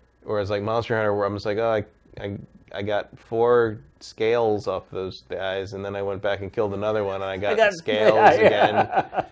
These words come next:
Speaker 1: And then I got
Speaker 2: Yeah.
Speaker 1: an, I got an eyeball off this one
Speaker 2: Yeah.
Speaker 1: thing." And so it's like, it's like, it's like, and that'll make, that, with that, I can make a new, uh, piece of armor that's eight instead of six.
Speaker 2: Yeah.
Speaker 1: And it's just like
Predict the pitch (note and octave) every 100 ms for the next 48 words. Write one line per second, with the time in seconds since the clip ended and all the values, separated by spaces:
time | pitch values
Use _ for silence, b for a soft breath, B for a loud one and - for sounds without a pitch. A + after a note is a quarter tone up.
0 | - A2 A2+ A#2+ B2 A#2+ B2+ A#2+ A#2 A2+
1 | A#2+ A#2+ A#2 A2 A2+ A#2 A#2+ A#2+ A#2+ B2+
2 | A#2 - A#2 A#2 B2 B2 A#2+ B2 B2+ C3
3 | B2+ B2+ B2 D3+ D3+ D3+ D3 D#3+ D3+ B2+
4 | A#2+ C3+ F#2+ D#2+ - b b b b b
5 | b b b b B2 B2+ B2+ C3+ E3+ E3
6 | D3 A2+ - D3+ E3+ - B2+ C3+ F3 G3+
7 | C#3+ D3 C3+ A#2+ A#2 C#3 C3+ B2 C3+ C#3
8 | C#3 C3+ C3 B2+ B2+ A#2+ C#3+ C3 A#2+ C#3+
9 | G3+ D#3+ D3+ C3 B2+ - - _ - F3+
10 | B3+ - A#2+ A2+ - B2+ D3 - D3+ -
11 | - - B2 B2 A2 B2 C#3+ - C3